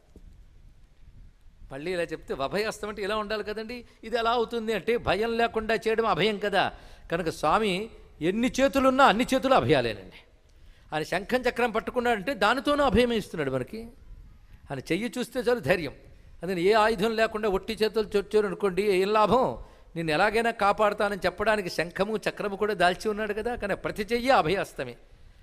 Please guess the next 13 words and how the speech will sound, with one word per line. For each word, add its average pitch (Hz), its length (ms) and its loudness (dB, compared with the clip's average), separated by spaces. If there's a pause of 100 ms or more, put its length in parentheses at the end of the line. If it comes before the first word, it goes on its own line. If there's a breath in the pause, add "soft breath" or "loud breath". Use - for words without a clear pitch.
(140 soft breath)
కనుక 175 180 -4
ఆయన 147 100 -2
చేతిని 175 420 -6
తలంచుకుంటే 202 600 0
అనాల్సిన 185 380 0
మాట, 170 260 0 (460 loud breath)
"ఇందరికి 202 640 2
అభయంబులిచ్చు 185 1080 2
చేయి, 156 720 -2 (440 soft breath)
కందువగు 165 600 0
మంచి 160 380 -6
బంగారు 151 640 4
చేయి." 107 460 -6